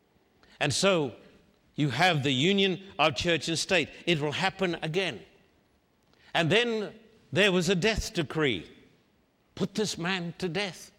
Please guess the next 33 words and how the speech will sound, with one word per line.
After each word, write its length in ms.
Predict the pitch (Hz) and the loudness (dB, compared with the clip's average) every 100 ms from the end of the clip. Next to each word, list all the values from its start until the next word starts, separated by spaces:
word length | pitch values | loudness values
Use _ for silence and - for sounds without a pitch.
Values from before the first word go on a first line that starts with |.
| _ - | _ -4
Put 220 | 208 - | -4 -2
this 220 | 226 - | -6 -2
man 400 | 185 196 202 208 | 2 2 2 -2
to 100 | - | -4
death." 400 | 220 214 165 - - _ _ _ _ _ _ _ _ _ _ - | 0 0 -2 -10 -20 _ _ _ _ _ _ _ _ _ _ -8
It 140 | 123 | -6
will 100 | 151 | -4
happen 540 | - 127 - 156 165 156 _ _ _ | -4 -6 -4 -4 -4 -10 _ _ _
again. 380 | 156 175 156 101 - _ _ _ _ _ _ _ _ _ _ _ - | -4 -2 -4 -8 -18 _ _ _ _ _ _ _ _ _ _ _ -2
And 160 | 139 147 | 2 4
then 200 | 233 226 | 4 4
there 120 | 226 | 2
came 420 | - 214 208 190 | 0 0 2 4
the 120 | 175 | 4
little 300 | 160 190 214 | 4 2 0
time 360 | 196 - 190 175 | 0 2 2 2
of 100 | 170 | -2
trouble 500 | - 151 127 156 165 - - | 2 2 4 0 -2 -12 0
in 140 | 175 | 2
the 100 | 160 | 2
Garden 360 | 147 151 165 160 | 2 4 4 2
of 120 | 175 | -2
Gethsemane. 760 | 147 170 - - 190 160 123 87 - - _ _ _ _ _ | 0 -2 -2 -2 0 2 0 -2 -8 -20 _ _ _ _ _
There 220 | 160 160 | 0 0
is 100 | 139 | 0
going 240 | 165 190 185 | -2 0 0
to 60 | |
be 180 | 160 165 | 2 2
a 100 | 147 | 0
little 320 | 139 190 226 | 0 -2 -4
time 320 | 185 180 208 | -4 -6 -4
of 100 | 185 | -4
trouble 400 | - 175 160 175 | 0 0 2 0